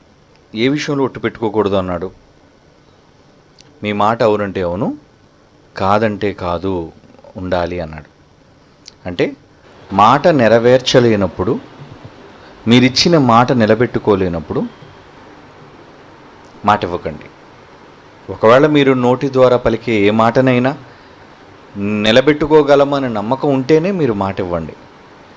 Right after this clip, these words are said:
సహజంగా ఈ మనిషి ఒట్టు అనేది ఎప్పుడు వేస్తారంటే, ఎదుటి వ్యక్తిని నమ్మించడానికి,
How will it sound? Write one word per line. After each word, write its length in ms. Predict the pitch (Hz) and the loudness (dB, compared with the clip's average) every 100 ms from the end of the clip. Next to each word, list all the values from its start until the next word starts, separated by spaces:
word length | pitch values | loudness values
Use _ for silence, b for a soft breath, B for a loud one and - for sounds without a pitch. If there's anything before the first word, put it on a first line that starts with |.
| B B B | B B B
సహజంగా 420 | - 151 190 190 | 2 2 2 0
ఈ 180 | 180 147 | 0 0
మనిషి 380 | 123 123 139 156 | 0 0 0 0
ఒట్టు 320 | 117 113 - | 0 0 2
అనేది 200 | 151 139 | 2 2
ఎప్పుడు 220 | 120 131 | -2 0
వేస్తారంటే, 600 | 113 98 - 87 87 165 | 0 -2 -6 -10 -8 -6
ఎదుటి 260 | 123 113 156 | -6 -2 0
వ్యక్తిని 300 | 139 - 120 | 0 -2 -4
నమ్మించడానికి, 800 | 104 95 104 - 90 80 80 - | -4 -6 -8 -8 -8 -10 -12 -18